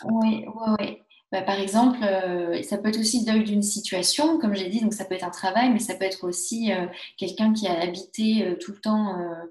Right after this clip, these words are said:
depuis sa jeunesse dans une maison qui se, qui se voit obligé de la quitter, qui doit faire le deuil justement de toute son existence, euh, à cet endroit-là, avec, euh, tout ce qui va avec. Donc, euh, le deuil, en fait, on, on le réduit souvent, euh,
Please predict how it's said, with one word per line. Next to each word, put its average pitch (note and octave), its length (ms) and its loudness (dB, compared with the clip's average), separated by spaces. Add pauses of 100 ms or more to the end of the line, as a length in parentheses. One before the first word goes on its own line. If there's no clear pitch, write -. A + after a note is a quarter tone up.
(260)
depuis G3+ 220 -4
sa G3 200 -4
jeunesse G#3 360 0
dans G3 120 -6
une F#3+ 160 -8
maison G#3 420 4
qui - 180 -8
se, F#3 500 -6
qui - 140 -8
se - 120 -6
voit G3 160 -4
obligé G3 380 -2
de F#3+ 60 -6
la F#3 100 -2
quitter, - 560 -2 (220)
qui G3 100 -10
doit G3+ 160 0
faire G#3 320 -4
le F3+ 140 0 (120)
deuil A#3 220 2
justement G3+ 360 -2
de G#3 40 0
toute G#3 160 -6
son G3+ 180 -6
existence, - 840 -6
euh, F3 160 -2
à E3+ 80 -2
cet F3+ 200 -10
endroit-là, F3+ 840 -4 (400)
avec, F3 280 -8
euh, E3+ 160 -10
tout G#3 120 -10
ce - 80 -10
qui - 160 -14
va F3+ 160 -8
avec. G3+ 280 -4 (560)
Donc, F#3+ 220 -12
euh, F#3 140 -6
le F#3 160 -2
deuil, C#4 240 4
en A3 100 4
fait, C4+ 300 0
on, G#3+ 80 2 (100)
on F#3+ 80 -2
le F#3+ 80 0
réduit G#3+ 320 2
souvent, G#3+ 640 0
euh, F#3 220 -10